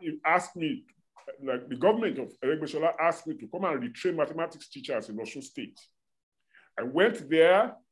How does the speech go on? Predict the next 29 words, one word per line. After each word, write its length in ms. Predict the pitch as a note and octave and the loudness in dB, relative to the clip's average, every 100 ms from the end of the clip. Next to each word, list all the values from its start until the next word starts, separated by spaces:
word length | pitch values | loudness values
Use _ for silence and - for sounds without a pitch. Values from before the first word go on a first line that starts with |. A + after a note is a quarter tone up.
| _ _ _ - | _ _ _ -12
and 120 | C3+ | -4
I 60 | B2+ | -4
decided 640 | C3 C3 - G3 G#3+ G#3+ | -4 -8 2 4 6 4
that 280 | F#3+ D3+ - | 4 4 0
retraining 640 | C3+ B2+ - G#3 G#3 G#3 - | -8 -4 4 4 4 -2 -2
high 220 | F#3 G3 | 0 0
school 220 | F#3+ F3+ | 0 -6
mathematics 580 | E3+ E3 F3 F3+ F3 - | -6 -4 -2 -4 -6 -18
teachers, 600 | - E3 A#2+ G#2+ C3+ - _ - | -16 -12 -8 -8 -8 -16 _ -4
I 80 | C#3 | -4
had 380 | - - G3 G#3+ | -2 0 0 0
to 80 | F3 | -6
do 300 | - G3+ G3 | 0 4 4
it 180 | F#3+ - | 2 -2
in 80 | |
Yoruba, 420 | C4 D#3 - G2+ G2 - _ _ _ _ _ _ _ | 4 4 4 -4 -8 -10 _ _ _ _ _ _ _
that 160 | D#3 D#3 | 2 2
I 80 | D3+ | 0
had 360 | C#3 G3+ A#3+ | 2 2 2
to 100 | A3 D#3 - | 2 0 2
bring 260 | A3 A3 - | 2 2 6
all 300 | A3 C4 D4 | 10 12 10
the 100 | C4 | 8
mathematics 600 | F#3+ F#3+ G#3 G#3 - A#3 | 2 2 2 -2 -2 0
that 200 | G3+ - | 0 0
is 180 | D3 B2+ | -8 0
resident 640 | F3 G#3+ A#3 F#3 A#3+ - | 2 2 0 4 2 2
in 60 | E3 | -2
Yoruba 340 | E3+ D#3+ F3+ | 0 2 2